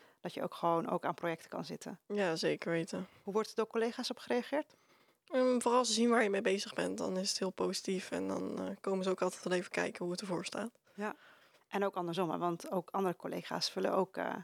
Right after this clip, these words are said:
Speaker 1: eens projecten in.
Speaker 2: Ja, zeker,
Speaker 1: Ik
Speaker 2: absoluut.
Speaker 1: zag vandaag vier collega's staan van, "Ja, wij gaan aan ons project werken, want wij willen registratie verminderen.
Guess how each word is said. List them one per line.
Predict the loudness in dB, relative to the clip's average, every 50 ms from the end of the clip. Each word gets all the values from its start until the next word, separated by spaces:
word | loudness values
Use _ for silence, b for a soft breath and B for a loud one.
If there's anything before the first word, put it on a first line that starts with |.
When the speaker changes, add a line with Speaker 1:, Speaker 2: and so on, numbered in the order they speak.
| -8 _
Speaker 1:
eens | -8 -6 -6
projecten | -4 -2 -2 -2 -2 -4 -6 -6
in. | -6 -6 -4 -4 -2
Speaker 2:
Ja, | -2 -2 -2 -2
zeker, | -2 0 0 0 -2 -2
Speaker 1:
Ik | -4 -4
Speaker 2:
absoluut. | -4 -4 -4 -6 -6 -6
Speaker 1:
zag | -6
vandaag | -4 -2 0 0 0 -2 -4
vier | -4 -4 -4
collega's | -2 -2 -2 -2 -2 -4 -4 -6 -6
staan | -4 -6 -6 -6
van, | -4 -2 -2
"Ja, | -2 -2 -4
wij | -6 -6
gaan | -6 -4 -2 -2
aan | -2
ons | -2 -4
project | -4 -2 -2 -2 -2 0
werken, | 0 0 0 -2 -2 -4 -6 -2
want | 0 0 2
wij | 2 2 2
willen | 2 0 0 0
registratie | 0 0 0 0 0 2 2 2 0 -2 -4
verminderen. | -2 0 2 2 4 4 4 4 2 2